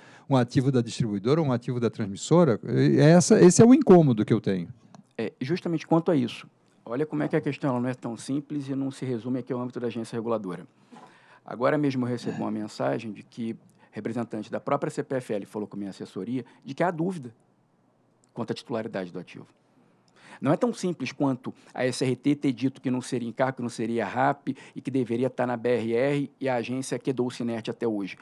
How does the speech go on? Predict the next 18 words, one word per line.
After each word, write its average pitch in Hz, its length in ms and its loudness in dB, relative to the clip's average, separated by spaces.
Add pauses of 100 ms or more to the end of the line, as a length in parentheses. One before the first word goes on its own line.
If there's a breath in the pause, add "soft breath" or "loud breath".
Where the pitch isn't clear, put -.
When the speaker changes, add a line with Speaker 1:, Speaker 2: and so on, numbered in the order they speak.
(300 soft breath)
Speaker 2:
A 127 100 0
própria 151 800 0
distribuidora 139 720 -2 (300 soft breath)
tem 147 140 0
dúvida 127 440 -2 (240 soft breath)
se - 160 -2
efetivamente 139 720 -2
isso - 100 -8
é 123 40 -2
um - 20 -4
ativo 117 240 -10
dela 113 380 -4
ou 139 140 -2
da 143 120 0
transmissora. 139 540 -4
E, 160 80 -2
no 175 80 -2
caso 151 480 -4